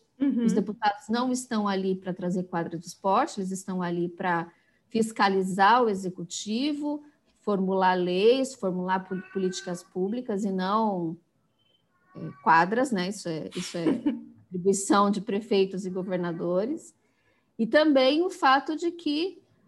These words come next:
Speaker 2: o governo faz isso aí que a Carla falou, acabou de falar.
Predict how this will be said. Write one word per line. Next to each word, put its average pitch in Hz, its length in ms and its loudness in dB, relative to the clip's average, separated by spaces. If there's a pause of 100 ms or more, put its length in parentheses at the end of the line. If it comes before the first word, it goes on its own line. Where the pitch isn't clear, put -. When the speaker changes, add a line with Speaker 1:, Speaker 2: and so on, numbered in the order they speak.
(120)
Speaker 2:
o 269 80 -2
governo 294 420 4
faz 339 340 2
isso 339 280 -2
aí 302 200 2
que 302 120 -4
a 330 60 -2
Carla 330 300 2
falou, 359 500 2
acabou 226 460 2
de 277 120 -8
falar. 302 640 2